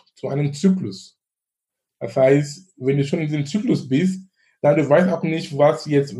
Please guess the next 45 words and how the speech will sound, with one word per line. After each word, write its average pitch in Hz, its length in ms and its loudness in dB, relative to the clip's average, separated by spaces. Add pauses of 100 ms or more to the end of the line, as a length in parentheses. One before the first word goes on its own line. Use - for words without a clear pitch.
(120)
wa-, 143 260 0
wer 143 280 2
macht 135 280 0
wa-, 139 140 2
<laughs> 147 200 -6
wer 131 280 0
macht 143 260 0
was 123 200 0
jetzt, - 400 -6 (120)
<laughs> - 120 -10
ob 139 160 -2
der 220 100 -2
Körper - 260 0
oder 139 220 2
Geist 135 320 2
dann 107 200 -4
wieder. 104 300 -8 (380)
Aber 135 520 2
für - 120 -10
mich, 180 240 2
die 156 180 0
Zündung 190 360 2
kommt 160 200 0
immer 160 120 -4
vom 139 200 -4
Geist 127 320 0
aus. - 360 -20 (560)
Und 123 200 -2
da 139 280 2
können 143 200 2
wir 135 120 4
immer 135 160 0
da 135 120 0
andocken. 127 600 -4 (840)
Ja, 127 140 2
wenn 143 180 4
manchmal 175 320 0
schon 156 260 -4
depre-, 139 340 -2
wenn 147 100 -2
du 143 60 -6
schon 170 160 -6
irgendwie 156 380 -2
depressiv 147 640 -4
bist, 185 280 -2